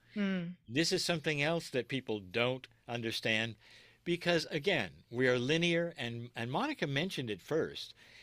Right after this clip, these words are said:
Speaker 2: and she said, "We have one skin, one face, one name, and we proceed through life as independent people, uh, you, you know, interfacing together." When, what if I told you that we are,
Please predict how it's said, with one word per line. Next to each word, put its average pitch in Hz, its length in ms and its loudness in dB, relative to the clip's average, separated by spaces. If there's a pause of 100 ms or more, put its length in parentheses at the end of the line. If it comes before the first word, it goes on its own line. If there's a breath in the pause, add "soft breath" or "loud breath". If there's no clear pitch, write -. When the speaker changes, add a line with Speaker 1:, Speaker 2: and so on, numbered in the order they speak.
Speaker 2:
and 117 120 -6
she 139 100 -2
said, 123 320 2
"We 117 160 0
have 113 200 2
one 147 260 0
skin, 139 400 0
one 131 240 0
face, 127 400 0
one 120 280 0
name, 104 380 -2 (500 loud breath)
and 135 200 -4
we 151 100 2
proceed 147 540 0
through 131 220 -2
life 110 300 0
as 113 300 0
independent 117 800 -2
people, 104 420 -2 (500 soft breath)
uh, - 100 -8 (340)
you, 147 200 -4
you 147 180 -2
know, 117 160 2
interfacing 139 680 -2
together." 107 400 0
When, 117 200 -4 (260 soft breath)
what 185 160 4
if 208 100 -2
I 190 120 2
told 165 280 2
you 147 80 0
that 135 200 2
we 127 200 -2
are, 220 360 2